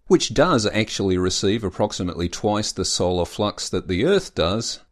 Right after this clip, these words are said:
even though it's only twenty-eight percent closer to the Sun, due to that pesky inverse square relation again. So, maybe the planet has to be a bit further out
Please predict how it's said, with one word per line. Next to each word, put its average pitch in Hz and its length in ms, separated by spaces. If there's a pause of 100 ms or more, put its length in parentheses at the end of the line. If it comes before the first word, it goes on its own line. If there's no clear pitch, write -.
(240)
even 101 300
though 98 160
it's - 160
only 95 240
twenty-eight 98 520
percent 92 460
closer 104 380
to 98 160
the 85 160
Sun, 170 480 (640)
due 202 240
to 165 100
that 139 220
pesky 120 600
inverse 95 500
square 170 440
relation 82 540
again. 73 440 (1500)
So, 226 480 (280)
maybe 143 360
the 202 80
planet 113 420
has 131 240
to - 80
be 107 160
a 95 60
bit 98 200
further 107 480
out 139 440